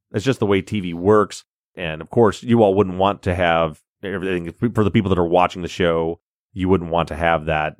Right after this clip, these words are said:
anything spoiled before you watch it anyway. Um, so, you know, all those, all those new reveals will be coming out on the T V show itself. And before anybody says anything or asks anything,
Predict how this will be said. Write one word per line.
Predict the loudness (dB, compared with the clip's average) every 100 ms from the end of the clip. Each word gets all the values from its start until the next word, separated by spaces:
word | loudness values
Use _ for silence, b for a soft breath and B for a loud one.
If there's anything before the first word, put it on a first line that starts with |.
| -10
anything | -8 -6 -8
spoiled | -8 2 4 4 0
before | 2 2
you | 2
watch | 2 0
it | -2 -2
anyway. | 2 2 2 0 -2 -6 _ _ _ _
Um, | -4 -2 -4 -6 -4
so, | 0 2
you | 0
know, | 0
all | 2 4
those, | 4 0 -4
all | -2 0
those | 0 -2
new | -2
reveals | -2 0 0 0
will | -6
be | -6 -4 -4 -4 -8 -6
coming | -6 -6 -6
out | -4 -6 -4
on | 0 0 0
the | -6
T | -10
V | -12
show | -10 -12
itself. | -8 2 4 4 0 _ _ _ _
And | -8 -8
before | -4 -4
anybody | -2 -2
says | 0 0 0
anything | -4 -4 -6
or |
asks | -4 -2 -2
anything, | -2 -6 -4 -4 -4 -8